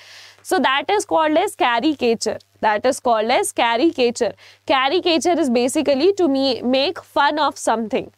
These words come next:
Now, caricature में जब किसी की नाक बहुत बड़ी दिखाई जाती है, तो it essentially means that that person is very egoistic।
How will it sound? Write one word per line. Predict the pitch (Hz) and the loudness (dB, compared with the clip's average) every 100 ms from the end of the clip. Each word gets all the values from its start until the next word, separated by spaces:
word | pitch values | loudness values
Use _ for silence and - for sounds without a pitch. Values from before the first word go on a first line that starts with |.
| - - | -6 -2
Now, | 285 220 _ _ _ _ _ _ _ _ - - - | 0 -2 _ _ _ _ _ _ _ _ -20 -8 0
caricature | 294 269 311 453 - 381 359 - 285 | 2 2 2 0 2 0 2 0 0
में | 269 320 403 | 0 0 2
जब | 311 320 320 | 0 -2 -2
किसी | 330 370 | 0 2
की | 415 | 2
नाक | 370 277 277 311 427 359 | 2 2 2 2 2 0
बहुत | 330 311 359 | 0 2 2
बड़ी | 277 302 294 349 | 2 2 2 2
दिखाई | 302 294 262 330 | 2 0 2 2
जाती | 277 233 247 240 | 2 0 0 0
है, | 233 403 | 0 0
तो | 415 | 2
it | 359 330 | 0 0
essentially | - 262 254 339 339 349 | 0 0 2 2 4 4
means | 277 330 415 | 2 0 2
that | 302 285 | 2 0
that | 254 262 - 285 | 0 0 0 0
person | 254 269 330 339 | 0 0 0 0
is | 359 262 | 2 2
very | 240 240 339 277 | 2 2 2 2
egoistic। | 247 320 202 - 202 | 2 2 0 -2 -6